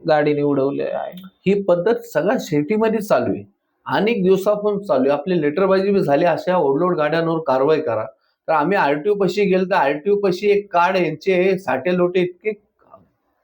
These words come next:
Speaker 2: पुणे जिल्ह्याचे आरटीओ, आपले बारामती असो,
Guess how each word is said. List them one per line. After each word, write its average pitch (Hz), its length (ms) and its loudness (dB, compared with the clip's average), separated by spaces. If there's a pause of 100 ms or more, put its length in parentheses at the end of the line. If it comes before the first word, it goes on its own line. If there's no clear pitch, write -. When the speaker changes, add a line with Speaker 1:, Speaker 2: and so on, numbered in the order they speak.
(180)
Speaker 2:
पुणे 190 260 2
जिल्ह्याचे 202 440 2
आरटीओ, 160 420 2 (440)
आपले 175 260 0
बारामती 175 580 2
असो, 180 540 0